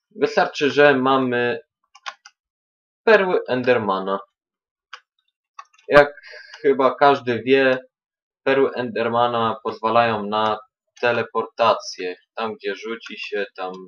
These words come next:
się teleportujemy. Coś takiego. No. To ja pokażę, jak można przechodzić przez zamknięte drzwi, których nie możemy na przykład otworzyć. Te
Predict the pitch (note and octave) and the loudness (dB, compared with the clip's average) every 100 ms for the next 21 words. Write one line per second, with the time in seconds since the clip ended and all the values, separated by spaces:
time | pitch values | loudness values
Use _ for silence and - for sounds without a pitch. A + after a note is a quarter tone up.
0 | - G2+ - F#2+ - - _ F#2+ F2 - | -18 -18 -16 -16 -14 -18 _ -12 -12 -18
1 | _ _ _ _ _ _ - - _ _ | _ _ _ _ _ _ -20 -20 _ _
2 | G#4 _ _ _ _ _ _ _ _ _ | _ _ _ _ _ _ _ _ _ _
3 | _ _ _ _ _ _ _ _ - _ | _ _ _ _ _ _ _ _ -20 _
4 | - _ _ _ _ _ _ _ _ - | -20 _ _ _ _ _ _ _ _ -20
5 | _ _ _ _ _ _ _ _ - - | _ _ _ _ _ _ _ _ -12 -12
6 | - _ _ _ _ _ _ _ - A#2 | -12 _ _ _ _ _ _ _ -4 4
7 | A#2 C3+ - - _ _ _ _ G#2 A#2+ | 6 6 2 -10 _ _ _ _ -2 4
8 | A#2+ G2+ A2+ G#2+ F#2+ A2 A2+ - G2+ G2+ | 4 4 0 -2 -2 -4 -4 -8 -8 -8
9 | F#2 F#2 - _ - G#2 A2 A2+ G#2+ - | -12 -14 -16 _ -10 -6 -2 -2 -4 -10
10 | - G2 - - - _ _ _ _ _ | -8 -6 -8 -18 -20 _ _ _ _ _
11 | _ G#3 A3 G3+ - D#3+ G3+ - - B2+ | _ -2 0 0 -4 -4 -6 -10 -10 -4
12 | F#3 - - _ _ _ - A2 G#2+ A2 | -4 -4 -20 _ _ _ -4 -4 -4 -6
13 | G#2 G#2+ A#2 A2+ G#2+ - G#2+ - - - | -4 -2 -2 -2 -6 -6 -6 -6 -10 -8
14 | F#2+ - _ - _ _ _ _ - C3+ | -8 -10 _ -20 _ _ _ _ -4 -2